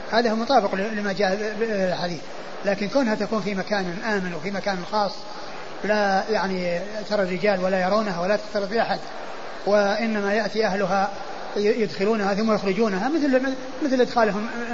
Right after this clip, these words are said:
في المدرسة، إدخالهم إياها في المدرسة وإخراجهم منها،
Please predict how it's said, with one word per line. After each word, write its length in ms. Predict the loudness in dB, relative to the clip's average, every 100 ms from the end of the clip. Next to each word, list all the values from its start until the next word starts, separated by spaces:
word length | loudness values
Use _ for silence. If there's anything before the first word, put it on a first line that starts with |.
| -6 -6 -4
في 60 |
المدرسة، 400 | 0 0 0 -2 -4 -6 -10 -10
إدخالهم 340 | 0 2 4 2
إياها 240 | 2 2
في 60 | 2
المدرسة 360 | 0 2 4
وإخراجهم 520 | 4 4 0 0 -2 -2
منها، 240 | -2